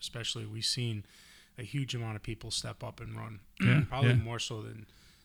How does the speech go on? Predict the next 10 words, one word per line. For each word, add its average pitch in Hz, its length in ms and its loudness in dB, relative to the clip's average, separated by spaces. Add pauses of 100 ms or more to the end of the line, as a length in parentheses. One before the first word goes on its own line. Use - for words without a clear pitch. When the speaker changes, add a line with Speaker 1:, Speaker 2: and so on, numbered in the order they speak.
(140)
Speaker 2:
Yeah. 117 300 6
Speaker 1:
any, 110 220 0 (540)
uh, 107 280 -8 (260)
other 117 260 -6
election. 110 640 -6
Speaker 2:
Yeah. 113 220 8 (260)
Speaker 1:
And, 160 120 -2
you 170 80 2
know, 165 300 0 (120)
i-, - 20 -18